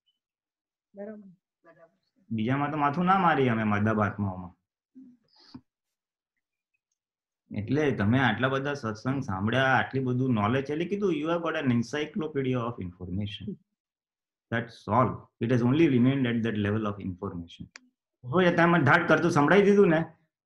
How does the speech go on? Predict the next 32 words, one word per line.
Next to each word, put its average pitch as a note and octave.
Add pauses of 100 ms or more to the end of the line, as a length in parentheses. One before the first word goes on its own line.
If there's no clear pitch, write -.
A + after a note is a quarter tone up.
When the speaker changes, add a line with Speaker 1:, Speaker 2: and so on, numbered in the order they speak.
Speaker 3:
આ C#3+
તો D3+
કીર્તિનું D3+
હતું, C#3
મને C3+
ત્યારે C3
જા-, B2
જાગૃતિ B2+
હાજર A#2
ના B2
રહેલું. A#2 (260)
જાગૃતિ D3
હું G3+
સમજ C3
જ D#3+
નથી D#3+
પડી. E3+ (560)
સમજ C3
પડી D#3
હોય D#3+
તો D#3+
જાગૃતિ D3+
જવાબ A#2
કરીને E3+
આવત D#3
અને D3+
આ D3
ક્વેશ્ચન E3+
જ F3+
ના F3
આવ્યો C#3
હોત. A2